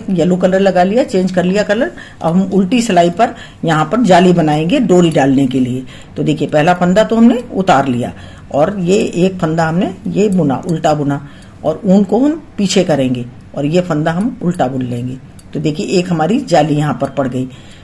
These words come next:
ये फिर हमने एक फंदा उल्टा बुना, ऊन को पीछे किया और यहाँ पर इस तरह से ये देखिए, दूसरी जाली। फिर हम एक फंदा उल्टा बुनेंगे, ऊन को पीछे करेंगे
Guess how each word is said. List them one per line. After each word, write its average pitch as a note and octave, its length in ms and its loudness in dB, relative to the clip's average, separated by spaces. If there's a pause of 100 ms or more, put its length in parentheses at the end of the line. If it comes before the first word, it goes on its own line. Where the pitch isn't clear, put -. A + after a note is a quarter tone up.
(240)
ये B2 160 -2 (540)
फिर G3 140 2
हमने F3 220 2
एक G#3+ 380 0
फंदा E3+ 320 -2 (380)
उल्टा D#3+ 260 2
बुना, A3 300 2 (360)
ऊन F3 160 2
को F#3 140 0
पीछे F#3+ 320 0
किया G#3+ 280 0 (500)
और D3+ 160 0
यहाँ D3 260 -2
पर - 280 -6
इस - 160 -8
तरह C#3 200 0
से - 220 -6 (120)
ये D3+ 120 -4
देखिए, D3 260 -2
दूसरी E3+ 360 0
जाली। A#2+ 300 -4 (380)
फिर G#3+ 160 0
हम G#3 140 2
एक F#3+ 160 2
फंदा F3 360 0 (420)
उल्टा F3+ 260 2
बुनेंगे, F#3+ 440 2 (400)
ऊन F#3 180 4
को F#3 140 2
पीछे F3 340 -2
करेंगे G3 440 2